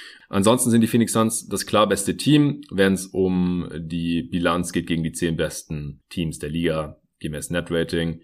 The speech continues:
stehen da bei dreizehn und sieben. Da kann kein anderes Team gegen anstinken und haben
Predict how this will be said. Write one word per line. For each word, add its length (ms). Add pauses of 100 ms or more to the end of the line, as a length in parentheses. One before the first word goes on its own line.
stehen 240
da 80
bei 80
dreizehn 540
und 100
sieben. 680
Da 220
kann 220
kein 240
anderes 260
Team 160
gegen 160
anstinken 840
und 400
haben 300